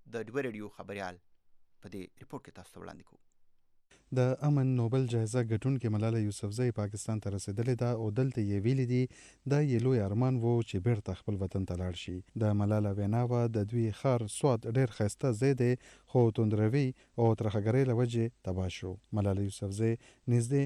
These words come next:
Speaker 2: پنځه نیم کاله پس پاکستان ته راغلې ده. کال دوه زره دولس د طالبانو لخوا برید نه پس ملاله یوسفزۍ د علاج دپاره برطانیې ته وړل شوې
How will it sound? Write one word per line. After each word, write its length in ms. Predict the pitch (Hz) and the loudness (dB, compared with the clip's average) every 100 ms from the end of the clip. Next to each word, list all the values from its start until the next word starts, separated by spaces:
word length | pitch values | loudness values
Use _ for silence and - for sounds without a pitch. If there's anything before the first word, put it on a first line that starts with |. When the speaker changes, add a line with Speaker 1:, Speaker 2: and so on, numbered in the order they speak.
| - _ - | -2 _ 0
Speaker 2:
پنځه 180 | 131 147 | 2 4
نیم 100 | 156 135 | 2 2
کاله 200 | 120 117 | 0 2
پس 240 | 143 120 - | 2 2 0
پاکستان 400 | 104 101 - 104 | -2 -2 -4 -2
ته 80 | 95 | -2
راغلې 280 | 95 95 95 92 | -2 0 -2 -2
ده. 80 | 90 - - | -6 -8 -2
کال 220 | 110 104 | 0 2
دوه 140 | 107 104 | 0 0
زره 180 | 101 117 | 0 2
دولس 280 | 117 110 110 | 0 0 0
د 160 | 101 104 | 0 0
طالبانو 400 | 101 117 131 110 | 0 0 0 0
لخوا 240 | 104 123 120 107 117 | -2 0 0 2 0
برید 240 | 131 117 | 0 0
نه 120 | 107 | 2
پس 200 | 127 - 113 | 0 2 0
ملاله 300 | 110 127 113 | 2 2 0
یوسفزۍ 460 | 104 104 101 120 120 - - - - 123 | 0 -6 -2 0 0 -4 -20 -20 -6 2
د 20 | 117 | 4
علاج 220 | 123 139 123 | 4 2 0
دپاره 280 | 123 113 113 107 | -2 0 0 0
برطانیې 440 | 98 98 98 113 113 | -2 0 0 0 0
ته 60 | 107 | -2
وړل 220 | 101 95 90 | -2 -2 -2
شوې 220 | 98 98 | -4 -2